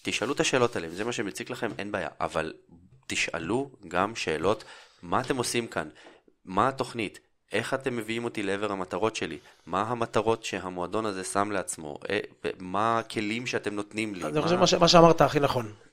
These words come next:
Speaker 2: שתי שאלות.
Speaker 1: מהמם.
Speaker 2: אחד, לשאול, מה האימון עוד שלושה ימים?
Speaker 1: שאלה מצוינת.
Speaker 2: מה האימון? אני רוצה שתגיד לי מה בדיוק
Speaker 1: בדיוק.
Speaker 2: האימון.
Speaker 1: בעוד שלושה ימים.
Speaker 2: בעוד שלושה ימים.
Speaker 1: אבל
Speaker 2: ו-
Speaker 1: אנשים אבל יבואו אלינו ביום, אה, שישי ו-
Speaker 2: לא, אז לא, אוקיי,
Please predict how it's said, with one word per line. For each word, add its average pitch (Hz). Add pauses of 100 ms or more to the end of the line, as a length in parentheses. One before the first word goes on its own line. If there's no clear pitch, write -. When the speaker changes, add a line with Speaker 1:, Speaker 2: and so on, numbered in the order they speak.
(140)
Speaker 2:
שתי 196
שאלות. - (160)
Speaker 1:
מהמם. 110
Speaker 2:
אחד, 160 (760)
לשאול, 151 (220)
מה 156
האימון 170
עוד 143
שלושה 131
ימים? 147 (880)
Speaker 1:
שאלה 92
מצוינת. 87
Speaker 2:
מה 185
האימון? 208
אני 160
רוצה 160
שתגיד 170
לי 202
מה 180
בדיוק 151
Speaker 1:
בדיוק. 170
Speaker 2:
האימון. 185
Speaker 1:
בעוד 98
שלושה 92
ימים. 78 (120)
Speaker 2:
בעוד 147
שלושה 143
ימים. 208 (140)
Speaker 1:
אבל 113
Speaker 2:
ו- 185
Speaker 1:
אנשים 104
אבל 95
יבואו 92
אלינו 90
ביום, 95
אה, 85
שישי -
ו- -
Speaker 2:
לא, 170
אז 165
לא, 156
אוקיי, 120